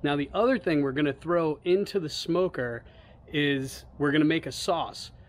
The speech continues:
to glaze on top about halfway through. And what I have here is brown sugar,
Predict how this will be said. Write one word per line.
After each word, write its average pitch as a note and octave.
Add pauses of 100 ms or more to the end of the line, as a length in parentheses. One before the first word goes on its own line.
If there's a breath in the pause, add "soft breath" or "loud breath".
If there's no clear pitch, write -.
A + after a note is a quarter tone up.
(140 soft breath)
to C#3+
glaze D3+
on C#3+
top C#3+
about B2+
halfway D3
through. C#3+
And C3+
what G3
I G3
have E3+
here C3 (500 loud breath)
is C#3 (1800)
brown G3
sugar, F3